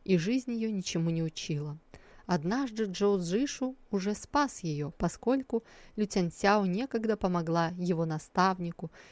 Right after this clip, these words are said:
и тот научил ее секретам маскировки поместья времен года. Но хорошего понемножку. В этот раз Джоу Цзишу вмешался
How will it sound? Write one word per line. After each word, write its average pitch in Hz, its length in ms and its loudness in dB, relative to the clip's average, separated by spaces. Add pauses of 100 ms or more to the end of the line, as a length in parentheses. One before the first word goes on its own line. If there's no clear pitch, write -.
(120)
и 196 80 2
тот 277 300 2
научил 233 380 0
ее 196 160 2
секретам 175 680 -2
маскировки 175 640 -2
поместья 160 560 0
времен 156 400 -2
года. 160 380 -2 (520)
Но 240 380 0
хорошего 214 560 4
понемножку. 160 800 -4 (480)
В 208 80 2
этот 202 240 4
раз 190 200 6
Джоу 170 320 2
Цзишу 262 460 0
вмешался 190 880 0